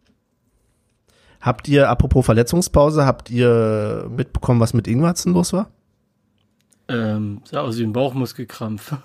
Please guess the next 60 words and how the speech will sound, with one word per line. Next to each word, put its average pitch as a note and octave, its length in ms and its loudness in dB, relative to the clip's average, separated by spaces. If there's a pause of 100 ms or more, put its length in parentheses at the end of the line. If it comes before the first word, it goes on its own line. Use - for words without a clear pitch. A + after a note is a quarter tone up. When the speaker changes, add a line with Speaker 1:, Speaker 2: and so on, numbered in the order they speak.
(100)
Speaker 2:
<laughs> - 200 -6
Nee, C#3+ 200 -2
keine C#3 340 -2
Ahnung. C3 260 2 (420)
Speaker 1:
<laughs> - 440 -20
Speaker 2:
Weiß D#3 220 -4
ich C3+ 100 -4
nicht. B2+ 340 -6 (1800)
Speaker 1:
Das C#3 120 4
ist - 60 -2
schade, D#3 260 4
ich A2+ 100 -2
hab D3+ 120 2
nämlich D3 200 0
auch C#3+ 80 2
nicht E3 160 0
recherchiert. A2 380 -2
Speaker 2:
Aber C#3 180 2
Lute, E3+ 640 0
äh, D3 200 0
Lute D#3+ 360 -2
hatte F3+ 200 -2
sich F3 160 -6
ja F#3+ 100 4
auch G3+ 100 0
verletzt, B2+ 480 -6
ne? C#3 160 -4 (300)
Speaker 1:
Oh, D3+ 80 2
das A#2 100 -2
hatte B2 140 0
ich - 40 -8
gar C#3 100 4
nicht D3 100 0
mitbekommen, C3+ 400 -2
ja. C3+ 80 4
Speaker 2:
Ähm, C3+ 200 2
das C3 180 -6
hast - 200 -8
du C#3 60 -8
zum C#3+ 180 -2
Beispiel C#3 720 0 (180)
bei C3+ 280 2
dem C3 240 0
einen C3+ 300 -2
Abstoß, D3 540 -6
ich C#3 120 -14
glaube, C#3 240 0
der C3+ 100 4
war C3+ 160 4
so C3+ 80 -2
in C3+ 60 0
der D3 120 -2
achtzigsten - 440 -6
Minute D3+ 300 -4
oder D#3 100 2
so, D3 100 -6
war C#3+ 100 -2
ein C#3 60 -4
Abstoß D#3+ 380 -6
gewesen. D#3 340 -6